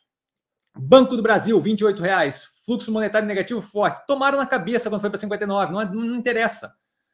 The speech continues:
Ocean Pact, um e oitenta e seis. Fluxo monetário negativo forte. Tomaram na cabeça quando foi pra seis, sete reais. Não interessa, não importa. É isso que eu tô dizendo. Fluxo monetário, vocês estão olhando pra coisa errada.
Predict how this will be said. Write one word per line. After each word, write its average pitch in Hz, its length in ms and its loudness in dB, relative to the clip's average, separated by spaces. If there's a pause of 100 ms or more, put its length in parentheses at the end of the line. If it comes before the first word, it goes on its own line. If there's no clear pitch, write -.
(680)
Ocean 240 380 6
Pact, 240 380 0
um 240 60 -2
e 247 40 0
oitenta 233 280 -2
e 214 60 -2
seis. 214 280 -2
Fluxo 220 260 -8
monetário 220 340 -2
negativo 214 360 -2
forte. 208 440 -2
Tomaram 254 380 2
na 262 80 0
cabeça 226 320 0
quando 220 140 -4
foi 220 100 0
pra 220 140 -2
seis, 214 320 -2
sete 214 240 -4
reais. 202 340 0
Não 170 80 -6
interessa, 214 560 -2
não 147 80 -8
importa. 180 560 -2 (400)
É 190 120 2
isso 208 100 4
que 233 60 -2
eu 220 40 -2
tô 226 60 -4
dizendo. 190 260 -2 (500)
Fluxo 294 500 4
monetário, 277 280 2
vocês 190 120 -2
estão 240 120 0
olhando 254 240 2
pra 254 120 2
coisa 254 200 0
errada. 214 380 -2